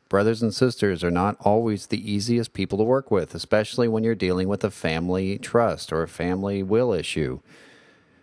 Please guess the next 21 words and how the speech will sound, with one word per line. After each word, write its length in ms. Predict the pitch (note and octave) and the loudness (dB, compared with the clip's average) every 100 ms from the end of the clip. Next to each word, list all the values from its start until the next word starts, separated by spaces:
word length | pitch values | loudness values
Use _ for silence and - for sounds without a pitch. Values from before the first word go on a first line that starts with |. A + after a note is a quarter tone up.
| _ _ _ - | _ _ _ -4
There's 200 | F#2 F#2 | -2 0
a 60 | |
lot 220 | F#2 F#2 | 2 2
of 140 | G2+ F#2+ | 2 2
rivalry. 540 | G2 A#2 A#2 G2 E2 | 2 2 2 0 0
There's 200 | D2 D#2 | -2 -2
a 40 | D#2+ | 0
lot 320 | E2+ F2 F2+ | 2 2 0
of 140 | E2+ | -2
misunderstandings. 960 | F2+ F#2+ - F#2+ F#2 - A#2 A#2+ A#2+ A2 | 0 0 0 0 0 2 4 2 0 0
There's 140 | F#2+ | -2
a 60 | F2+ | 0
lot 200 | E2+ E2 | 2 0
of 80 | D#2+ | 0
jealousies 680 | - G2+ A2 - E2+ D#2+ | 2 2 0 0 -2 0
that 120 | - F2 | -2 -2
need 140 | D2+ | -4
to 60 | - | -4
be 120 | F2 | 0
worked 280 | F#2 F#2+ - | 0 0 -2
through. 520 | A2+ A#2+ G#2+ C2+ | 0 2 2 -2